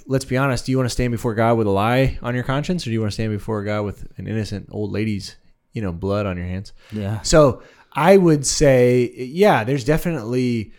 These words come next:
Speaker 1: what's fun though, what's fun about being a Christian is that all of them are held up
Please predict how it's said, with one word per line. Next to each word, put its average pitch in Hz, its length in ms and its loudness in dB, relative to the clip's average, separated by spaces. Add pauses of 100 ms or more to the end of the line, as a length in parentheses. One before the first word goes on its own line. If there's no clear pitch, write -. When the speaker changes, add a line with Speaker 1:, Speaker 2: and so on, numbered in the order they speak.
(280)
Speaker 1:
what's 190 240 2
fun 233 320 4
though, 202 300 6
what's 156 180 -2
fun 220 200 2
about 180 280 2
being 165 240 0
a 127 80 -2
Christian 165 540 -4
is 131 160 -8
that 131 240 -4
all 170 260 2
of 156 160 0
them 131 460 -4 (120)
are 123 140 -4
held 147 400 0
up 143 300 2